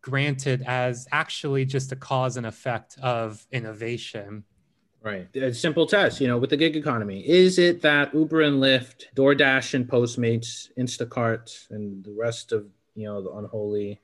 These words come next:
Speaker 2: uh, coalition, is it that they have created a novel good or service or radi-, radically improved quality of a good and service? Or is it that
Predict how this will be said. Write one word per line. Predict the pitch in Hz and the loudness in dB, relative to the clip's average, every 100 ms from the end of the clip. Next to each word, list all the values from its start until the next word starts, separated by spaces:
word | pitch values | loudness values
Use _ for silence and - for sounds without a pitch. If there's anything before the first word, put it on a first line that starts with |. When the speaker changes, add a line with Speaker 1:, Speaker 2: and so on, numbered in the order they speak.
| 107 | -8
Speaker 2:
uh, | 98 | -6
coalition, | - 110 104 110 123 - 95 95 | 0 0 2 0 -2 -6 -6 -4
is | 139 170 180 | 0 2 4
it | 147 123 | 2 2
that | 131 107 110 | 0 0 -2
they | 127 123 | 0 0
have | 120 120 113 104 - | 0 0 0 -4 -12
created | - 131 123 127 | -6 0 2 2
a | 113 | 0
novel | 104 104 117 127 127 123 120 117 | -4 -4 -2 0 -2 -2 -2 -4
good | 120 120 107 | -4 -2 -2
or | 104 | -4
service | 104 - 113 113 110 131 175 180 - - _ _ - | -8 -8 -2 0 0 -2 -4 -8 -18 -20 _ _ -8
or | 117 107 | -6 -4
radi-, | 117 120 120 117 _ | -6 -4 -6 -8 _
radically | 107 117 120 120 123 113 | -10 -6 -6 -6 -6 -6
improved | 110 - 120 123 127 117 - | -8 -6 0 0 0 -4 -14
quality | - 113 131 139 147 | -10 -2 0 2 2
of | 139 | 0
a | 131 | -2
good | 143 143 | 0 0
and | 143 | -2
service? | - 151 151 151 165 180 180 - _ - - _ - | -4 -4 -2 -4 -4 -6 -8 -16 _ -20 -20 _ 0
Or | 147 175 - - | 4 4 2 2
is | 151 156 151 156 | 4 4 2 2
it | 135 135 120 120 | 4 2 -2 -4
that | 123 123 123 123 117 | -2 0 -2 -4 -8